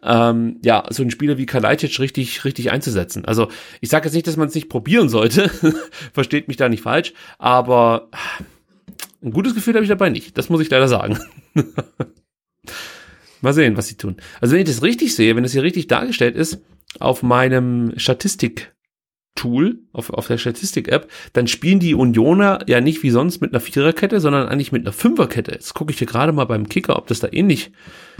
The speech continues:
ähm, im Schema aufgezeichnet ist, wobei wir ja von Stefan Kiss erfahren haben, dass der Kicker eh immer falsch liegt beim Schema. <laughs> Aber, äh, ja, also da sind die Spieler zwar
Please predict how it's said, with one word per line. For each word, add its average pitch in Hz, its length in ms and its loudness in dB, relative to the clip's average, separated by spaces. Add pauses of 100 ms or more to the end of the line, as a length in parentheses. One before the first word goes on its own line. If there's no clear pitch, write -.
(200)
ähm, 110 440 -2
im 110 140 -2
Schema 110 300 2
aufgezeichnet - 600 -2
ist, - 160 0
wobei 117 280 2
wir 120 80 4
ja 120 100 4
von 117 160 -2
Stefan 110 320 -2
Kiss - 160 -4
erfahren 123 360 0
haben, 123 200 0
dass 110 140 -2
der 113 80 -6
Kicker - 560 0
eh 113 60 0
immer 151 160 2
falsch 107 280 -6
liegt 98 160 -6
beim 104 160 -6
Schema. 107 400 -2 (580)
<laughs> 160 120 -2
Aber, 190 1120 2
äh, 180 40 -2
ja, 175 200 -2
also 104 560 -4 (520)
da 113 60 2
sind 147 160 -2
die 139 80 -4
Spieler 190 480 -2
zwar 165 680 0